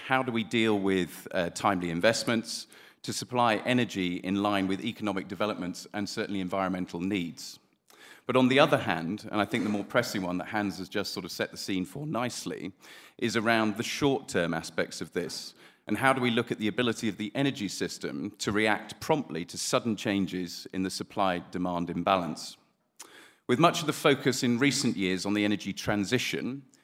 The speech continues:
and the need to reduce greenhouse gas emissions, which will be covered in some of the other sessions today, events certainly over the last ten months have changed our perspectives and some of our priorities, and has caused us as nations and organisations to reevaluate some of our priorities associated with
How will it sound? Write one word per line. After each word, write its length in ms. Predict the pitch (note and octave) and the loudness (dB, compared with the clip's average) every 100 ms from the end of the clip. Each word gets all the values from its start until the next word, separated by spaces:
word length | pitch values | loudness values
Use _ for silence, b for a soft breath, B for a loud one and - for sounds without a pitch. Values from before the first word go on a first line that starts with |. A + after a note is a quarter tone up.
| b b | b b
and 140 | G#2+ | 4
the 60 | A2+ | 6
need 260 | A#2 A#2 - | 6 2 -2
to 100 | G2 | -4
reduce 340 | F#2 A2+ F#2+ | -2 -2 -2
greenhouse 500 | G#2+ G#2+ F2+ F#2 - | 0 0 0 -4 -2
gas 320 | C#3 B2+ - | -2 -2 -2
emissions, 500 | F2+ D#2+ - F#2 G2+ | -2 -2 -4 -6 -4
which 160 | - - | -8 -8
will 60 | |
be 80 | E2 | -12
covered 280 | - G#2+ F#2 | -2 -2 0
in 120 | F2 | -4
some 180 | - G2+ | -2 -4
of 80 | F2+ | -2
the 100 | F#2+ | -2
other 140 | F2 | -2
sessions 400 | - F#2 - E2+ | -2 -4 -4 -8
today, 460 | - F#2+ F#2+ E2+ E2+ - b b b - | -4 0 2 0 -8 -14 b b b -4
events 320 | C3 C#3+ - | 4 4 4
certainly 380 | - C#3 B2+ A#2 | 2 2 4 2
over 120 | G#2 | 2
the 80 | A2 | 2
last 300 | A2 A2 - | 2 2 0
ten 220 | A2 G#2+ | 0 2
months 320 | G#2+ F2+ - | 2 0 -4
have 100 | G2 | -8
changed 420 | - A#2+ G#2+ F#2+ | -4 -2 -2 -2
our 120 | G#2 G2+ | -2 -2
perspectives 800 | G2+ - A#2 - - C#3 - - | -6 0 0 0 -6 -6 -4 -6
and 140 | G2+ | -4
some 160 | - G2 | 0 0
of 100 | F#2 | 2
our 100 | F2+ | 0
priorities, 800 | - F#2+ G2 G#2 - B2+ C#3 - B B B | 2 4 6 4 0 -6 -6 -14 B B B
and 80 | G2+ | -4
has 80 | |
caused 380 | - C#3 C3 - | -4 -2 -2 -2
us 120 | G2+ | -6
as 140 | G2 A#2 | -4 -2
nations 440 | A#2 A#2 A2+ G2+ | 0 0 -2 -2
and 100 | G#2 | -2
organisations 840 | G#2 F#2+ G2+ F#2 B2 B2 - E2+ | -2 -2 -2 0 0 -2 -4 -4
to 140 | - G2 | -4 -4
reevaluate 840 | G2 A#2 G#2 A2+ B2 F#2 E2 F#2 | 0 2 4 4 4 2 -2 -4
some 200 | - G2 | -6 -4
of 100 | F#2 | -2
our 120 | F#2 F2+ | -2 -2
priorities 680 | - G2 G#2 F2+ - E2 | 2 4 4 2 -2 -8
associated 880 | F2 - A2+ A2+ - E2 D#2+ - E2+ | -6 0 0 0 -2 -2 -2 -4 -2
with 320 | F2+ F2+ E2+ | 0 0 -2